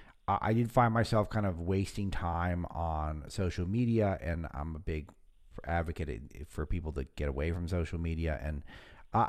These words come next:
eventually I kinda disciplined myself to stop doing that. And what I replaced it with is, uh, is a, a more regimented, um, uh,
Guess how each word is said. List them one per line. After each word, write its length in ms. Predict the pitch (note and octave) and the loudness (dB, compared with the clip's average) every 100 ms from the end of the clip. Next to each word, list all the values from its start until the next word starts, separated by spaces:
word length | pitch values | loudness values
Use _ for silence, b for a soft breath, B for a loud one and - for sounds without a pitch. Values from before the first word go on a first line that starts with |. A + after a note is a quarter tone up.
| A#2+ | 6
eventually 460 | A#2 D3 E3 C#3+ | 6 6 8 6
I 40 | G#2 | 6
kinda 200 | A#2+ A2 | 6 6
disciplined 400 | G#2+ - A#2 G2 | 6 6 4 4
myself 380 | F2+ - E2 | 2 4 2
to 100 | - | 0
stop 280 | E2+ F2+ F2+ | 0 2 4
doing 220 | G#2 B2 | 4 4
that. 240 | A2+ D2 - | 4 0 0
And 320 | F#2 F#2+ E2+ | 0 0 2
what 140 | G#2 | 4
I 40 | A2+ | 4
replaced 460 | G#2+ A2+ C3 F#3 - | 4 4 4 4 4
it 120 | - | 2
with 320 | E2+ D#2+ - | 2 0 -2
is, 380 | - G2+ G2+ G2 | 0 2 2 0
uh, 420 | - G2+ D#2+ G#2 - G2 - - | -2 0 2 0 -2 -10 -12 -4
is 280 | A2 A2+ | 0 0
a, 180 | G#2+ A#2 - | 0 0 2
a 100 | A2+ | 4
more 320 | A2+ A#2 B2+ | 6 8 8
regimented, 920 | A#2 A2+ B2+ A#2 A#2 A2+ A#2+ A2+ A2 - | 8 6 6 6 4 4 4 2 0 0
um, 440 | G#2+ G#2+ G#2+ A2 | 4 4 4 2
uh, 300 | - G#2+ G#2 | 0 2 2